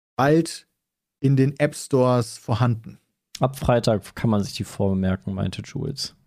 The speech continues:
Speaker 1: Okay,
Speaker 2: Also,
Speaker 1: ab Freitag
Speaker 2: wenn der
Speaker 1: kann man sich die
Speaker 2: Podcast quasi online geht.
Speaker 1: vorbestellen, quasi für umsonst.
Speaker 2: <clears throat> Ja.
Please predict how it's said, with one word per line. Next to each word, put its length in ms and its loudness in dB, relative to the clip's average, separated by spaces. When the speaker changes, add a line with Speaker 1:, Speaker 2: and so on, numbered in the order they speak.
Speaker 1:
Okay, 80 6
Speaker 2:
Also, 200 4
Speaker 1:
ab 140 2
Freitag 380 0
Speaker 2:
wenn 60 4
der 80 6
Speaker 1:
kann 80 4
man 60 2
sich 100 4
die 40 0
Speaker 2:
Podcast 320 2
quasi 240 2
online 200 6
geht. 40 6
Speaker 1:
vorbestellen, 300 4
quasi 380 -4
für 140 -6
umsonst. 360 -4
Speaker 2:
<clears throat> 380 6
Ja. 240 0